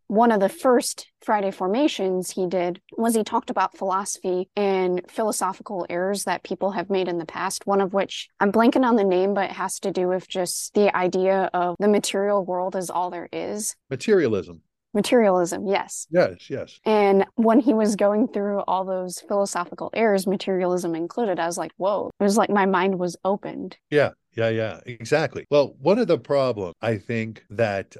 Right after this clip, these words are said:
Speaker 2: happens with ideas like materialism is that the power of science so deeply impresses it on a person that they're tempted to add only to their, right, to their path of insight,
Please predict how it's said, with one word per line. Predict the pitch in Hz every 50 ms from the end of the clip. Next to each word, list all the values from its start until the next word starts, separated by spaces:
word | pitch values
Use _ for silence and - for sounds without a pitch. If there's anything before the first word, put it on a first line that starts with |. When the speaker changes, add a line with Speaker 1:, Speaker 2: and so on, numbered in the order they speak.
| - -
Speaker 2:
happens | - 151 147 143 139 143 - 101 92 95 92 - - - _
with | - 123 127 120 113 110 104 - _ _ -
ideas | - 120 120 113 104 113 117 110 110 107 95 - - - 104
like | 107 101 104 - -
materialism | 98 90 - - 113 104 104 98 90 92 87 80 82 78 76 78 85 _ _ -
is | 110 104
that | - 127 120 -
the | 120
power | 120 - 156 147 151 160 160 156 139 123
of | 110 -
science | - - 113 104 101 101 98 92 85 -
so | - 139 131
deeply | 117 107 107 127 135 139 139 131 120
impresses | 110 101 104 - - 175 175 170 - 110 101
it | 101 98
on | 98 98 92
a | 90
person | - - 101 90 80 - - 85 80 - - - _ -
that | 123 120 113 107
they're | 127 117
tempted | 113 117 - 151 151 160 151 - 147 131 117
to | 135 123 110 113
add | 120 117 110 - - _ _ -
only | 143 147 147 143 131 113 101 87 80 76 - _ _ -
to | - 143 131
their, | 117 120 113 107 104 101 98 - - _ _ 143
right, | 143 135 127 123 - -
to | - - 123
their | 117 113 107 104 101 95 - - - _ _
path | - 143 127 123 117 113
of | 95 104
insight, | 113 107 101 - - 87 78 - - _ -